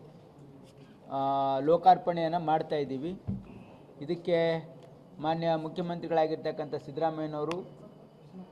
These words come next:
ಮತ್ತು ನಮ್ಮ ಎ ಐ ಸಿ ಸಿ ಅಧ್ಯಕ್ಷರು ಮತ್ತು ರಾಜ್ಯಸಭೆಯಲ್ಲಿ ವಿರೋಧ ಪಕ್ಷದ ನಾಯಕರಾಗಿರ್ತಕ್ಕಂಥ ಮಲ್ಲಿಕಾರ್ಜುನ್ ಖರ್ಗೆ ಸಾಹೇಬರು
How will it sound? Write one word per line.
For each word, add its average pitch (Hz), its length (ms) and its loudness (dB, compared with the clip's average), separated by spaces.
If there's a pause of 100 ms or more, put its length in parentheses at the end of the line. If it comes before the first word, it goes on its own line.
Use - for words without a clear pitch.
(160)
ಮತ್ತು 160 280 -2
ನಮ್ಮ 156 240 -4 (480)
ಎ 151 40 0
ಐ 165 160 2
ಸಿ 160 160 -10
ಸಿ 160 240 -6
ಅಧ್ಯಕ್ಷರು 151 560 -2
ಮತ್ತು 151 640 -2 (160)
ರಾಜ್ಯಸಭೆಯಲ್ಲಿ 151 920 -2 (600)
ವಿರೋಧ 160 240 2
ಪಕ್ಷದ 160 380 -6
ನಾಯಕರಾಗಿರ್ತಕ್ಕಂಥ 143 1000 -2
ಮಲ್ಲಿಕಾರ್ಜುನ್ 135 580 -4
ಖರ್ಗೆ 139 300 -4
ಸಾಹೇಬರು 143 440 -2